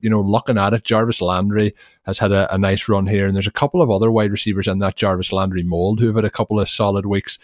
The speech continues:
Uh, Jamison Crowder, the Jets, kinda fits into that similar kinda role for me. Uh, both guys having good weeks, uh, recently,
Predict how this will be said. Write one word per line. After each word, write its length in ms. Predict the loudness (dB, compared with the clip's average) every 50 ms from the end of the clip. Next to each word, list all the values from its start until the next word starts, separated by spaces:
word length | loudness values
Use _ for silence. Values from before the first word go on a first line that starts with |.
| -18 -20 _ _ -2
Uh, 140 | -2 -2
Jamison 380 | 0 0 -2 -2 -2 -4 -6 -6
Crowder, 380 | -2 0 0 0 2 0 0 -2
the 100 | -2 -4
Jets, 640 | -6 -4 -4 -2 -2 -2 -4 -6 -6 -6 -8 -8
kinda 220 | -6 -4 -4 -4 -4
fits 320 | -4 -6 -6 -6 -4 -6
into 140 | -6 -4 -2
that 160 | -4 -4 -4
similar 460 | -4 -2 -2 -2 0 0 0 -2 -2 -4 -10 -20 -20 -20 _ _
kinda 460 | -4 -2 0 0 0 0 -2 -2 -6 -8
role 400 | -8 -4 -2 0 2 2 0 0
for 140 | -2 -2 -2
me. 380 | 0 0 0 -2 -2 -4 -4 -2
Uh, 200 | -2 -2 -2 -2
both 260 | -2 -4 -6 -4 -4
guys 220 | -4 -2 -2 -2 -4
having 200 | -4 -6 -6 -4
good 260 | -4 -4 -4 -6 -8 -12
weeks, 540 | -10 -8 -6 -6 -6 -6 -8 -8 -6 -4 -2
uh, 140 | -2 -2 -2
recently, 480 | -4 -4 -4 -4 -4 -4 -2 -2 -4